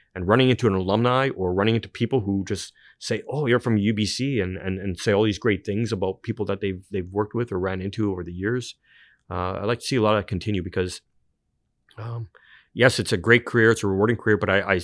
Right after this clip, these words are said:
I, I, I wholeheartedly believe that it's, it's front and center.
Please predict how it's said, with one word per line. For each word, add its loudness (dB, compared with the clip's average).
I, -2
I, -6
I -8
wholeheartedly 0
believe -4
that -4
it's, -10
it's -6
front 0
and -6
center. 2